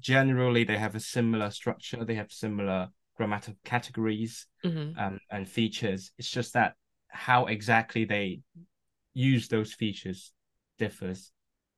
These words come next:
Speaker 1: So, for example, um, in all, in mo-, uh, all the Chinese languages, they have verb aspects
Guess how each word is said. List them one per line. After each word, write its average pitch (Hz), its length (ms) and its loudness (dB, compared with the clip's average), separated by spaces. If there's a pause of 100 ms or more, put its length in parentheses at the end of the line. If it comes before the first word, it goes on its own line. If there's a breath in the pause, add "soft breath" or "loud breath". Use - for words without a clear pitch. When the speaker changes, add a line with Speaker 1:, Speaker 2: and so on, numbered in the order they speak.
(360)
Speaker 1:
So, 123 260 0
for - 120 2
example, 123 680 2 (180)
um, 107 420 0 (260)
in 113 180 2
all, 131 220 0
in 123 140 2
mo-, - 140 -2 (320)
uh, 120 80 2
all 131 140 2
the 127 80 0
Chinese 123 300 0
languages, 107 320 -2
they 110 100 -2
have 104 260 -4
verb 104 280 -2
aspects 123 680 -4